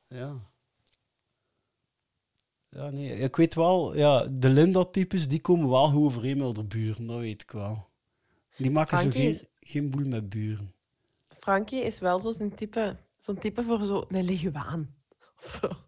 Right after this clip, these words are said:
Speaker 1: Ah, ja, ja.
Speaker 2: <laughs> Nee?
Speaker 1: Ja.
Speaker 2: <laughs>
Speaker 1: A-, Ax-, axolotl, of noemt dat?
Speaker 2: Ja, ja, axolotl,
Speaker 1: Ja.
Speaker 2: ja.
Speaker 1: Ja.
Speaker 2: Zoiets, dat zou Frankie hebben. Wandelende takken.
Speaker 1: Ja.
Speaker 2: Nee, dat is meer, dat is dan weer, weer meer Sammy.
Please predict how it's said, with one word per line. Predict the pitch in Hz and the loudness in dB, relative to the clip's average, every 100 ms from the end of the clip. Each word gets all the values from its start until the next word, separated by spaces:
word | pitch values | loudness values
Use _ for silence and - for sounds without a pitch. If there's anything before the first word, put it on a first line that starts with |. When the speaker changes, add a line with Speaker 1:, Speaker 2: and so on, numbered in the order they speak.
| _ | _
Speaker 1:
Ah, | - 160 165 | 0 4 4
ja, | 123 147 107 - | 4 2 0 -6
ja. | 113 120 135 | -8 -6 -2
Speaker 2:
<laughs> | 156 | 0
Nee? | 233 523 508 - _ - _ _ _ | 0 -2 -8 -18 _ -20 _ _ _
Speaker 1:
Ja. | 123 127 143 113 - _ _ _ _ 254 - | -10 -8 -8 -8 -10 _ _ _ _ -12 0
Speaker 2:
<laughs> | 494 427 - 254 - 262 - 247 | 2 2 -2 -4 -2 -6 -2 -2
Speaker 1:
A-, | - - _ | -2 -4 _
Ax-, | 131 127 120 - | -2 -2 -2 -4
axolotl, | 117 - - 135 131 139 120 117 | -4 -4 -4 -4 -4 -4 -2 -2
of | 113 | 0
noemt | 143 156 | -2 -2
dat? | 175 180 - _ _ | -6 -8 -10 _ _
Speaker 2:
Ja, | - 208 220 277 262 202 185 175 _ | 0 0 2 -2 -2 -2 -6 -10 _
ja, | - 196 208 180 | -4 0 2 0
axolotl, | 196 190 - 123 226 202 170 _ | 0 -2 -2 -4 -4 -6 -8 _
Speaker 1:
Ja. | 196 | -4
Speaker 2:
ja. | 127 | -2
Speaker 1:
Ja. | 123 - _ _ _ _ | -4 -8 _ _ _ _
Speaker 2:
Zoiets, | - 202 196 143 - - - | 2 4 4 0 -4 -8 -6
dat | - 208 | 0 2
zou | 196 | 0
Frankie | 190 151 151 151 | 0 -2 0 -4
hebben. | 143 143 - - | -4 -6 -10 -4
Wandelende | 175 185 202 202 165 - | 4 4 4 0 -4 0
takken. | 151 143 - - _ _ | 0 0 -8 -14 _ _
Speaker 1:
Ja. | 135 127 147 | -6 -4 0
Speaker 2:
Nee, | 170 | 2
dat | 185 | 2
is | 165 | 0
meer, | 208 202 | -2 -4
dat | 196 | -8
is | - | -4
dan | 202 | -2
weer, | 196 185 - | -2 -4 -6
weer | 190 | -6
meer | 175 | -6
Sammy. | 170 175 170 160 | -6 -6 -6 -8